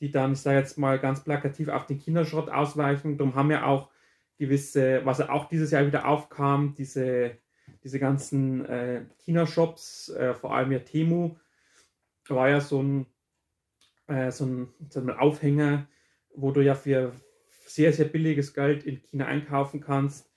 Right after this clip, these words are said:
Mal davon abgesehen, dass der Großteil der Ware wirklich ein Schrott ist. Ähm, aber wie gesagt, wenn jemand halt kaum Geld in der Tasche hat, der ist halt dann in gewisser Weise auch gezwungen, wenn er was braucht, halt auf <laughs> solche Sachen auszuweichen. Und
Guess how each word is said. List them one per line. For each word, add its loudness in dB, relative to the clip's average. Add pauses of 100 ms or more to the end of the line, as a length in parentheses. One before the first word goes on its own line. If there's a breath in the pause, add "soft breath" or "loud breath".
(220)
Mal 0
davon 0
abgesehen, -2
dass 0
der -4 (180)
Großteil 4
der -2
Ware 0
wirklich -4
ein -8
Schrott -6
ist. -8 (720 soft breath)
Ähm, -2 (140)
aber 4
wie -10
gesagt, 0
wenn 2
jemand -2
halt -2
kaum -2
Geld 2
in -2
der -4
Tasche -2
hat, -2
der -2
ist 0
halt -2
dann -2
in -2
gewisser -2
Weise 0
auch -8
gezwungen, -2 (600)
wenn 4
er 4
was -2
braucht, 0
halt -2
auf -2 (460)
<laughs> -6
solche 2
Sachen -2
auszuweichen. 0
Und -2